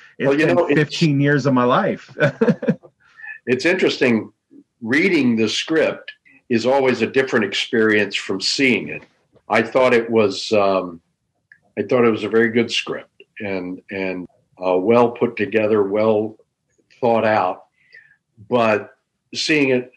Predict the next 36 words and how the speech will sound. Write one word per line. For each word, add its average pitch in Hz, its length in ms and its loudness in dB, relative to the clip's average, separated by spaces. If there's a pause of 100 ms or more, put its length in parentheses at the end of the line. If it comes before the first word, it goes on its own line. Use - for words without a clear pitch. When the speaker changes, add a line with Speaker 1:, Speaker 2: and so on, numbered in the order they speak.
Speaker 2:
on 107 540 -2 (300)
my 101 500 0 (560)
T 113 140 0
V 123 160 2
screen 101 520 -2
was, 104 760 0 (120)
uh, 98 360 -4
a 107 40 -8
much 127 260 0
more 110 200 2
emotional 110 500 0 (100)
experience, - 800 -12 (240)
uh, 90 300 -4 (360)
than, 92 480 -2 (120)
than 98 200 0
simply 95 360 -2
reading 101 420 4
it, 90 160 -6 (480)
because 113 580 -2
when 123 120 -4
you're 117 140 0
reading 139 340 0
it, 120 280 -2 (400)
for 113 120 -8
one 139 180 0
thing, 131 180 2
you 123 120 2
don't 120 320 0
get, 117 240 0 (340)
you 107 160 -6
don't 113 200 2
get 123 200 -2
performance. 110 680 -2
You 101 80 -8
don't 101 220 -4
get, 107 240 0